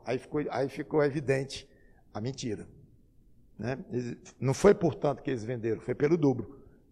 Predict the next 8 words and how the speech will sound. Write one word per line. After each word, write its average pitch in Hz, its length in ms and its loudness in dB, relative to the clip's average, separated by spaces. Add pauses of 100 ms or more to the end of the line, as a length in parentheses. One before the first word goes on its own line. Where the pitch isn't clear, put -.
(260)
Se - 200 8
eles, 180 380 6
se - 140 0
eles 147 120 2
deram 131 200 2
só 131 160 2
metade. 110 560 -4 (1120)
Ok? 151 420 -2